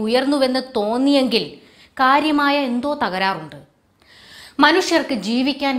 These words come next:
പറ്റാത്ത ഇടമായി മാറിക്കൊണ്ടിരിക്കുകയാണ് കേരളം. അപ്പോഴാണ് ഓരോ തള്ള്.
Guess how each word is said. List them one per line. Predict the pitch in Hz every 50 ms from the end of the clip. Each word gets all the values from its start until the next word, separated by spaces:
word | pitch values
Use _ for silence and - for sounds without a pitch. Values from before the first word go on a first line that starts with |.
| 254 233
പറ്റാത്ത | 226 220 226 233 320 311 302 302 311
ഇടമായി | 285 254 240 240 240 247 240 240 240 233 226
മാറിക്കൊണ്ടിരിക്കുകയാണ് | 214 220 233 233 - 262 240 226 226 214 208 233 214 226 226 214 202 190 175 - 202
കേരളം. | 190 190 165 165 151 139 131 - _ _ - 196
അപ്പോഴാണ് | - - 294 294 302 285 262 240 247 240 220 175 143 - - 160 185
ഓരോ | 208 220 240 240 240
തള്ള്. | 185 170 165 170 165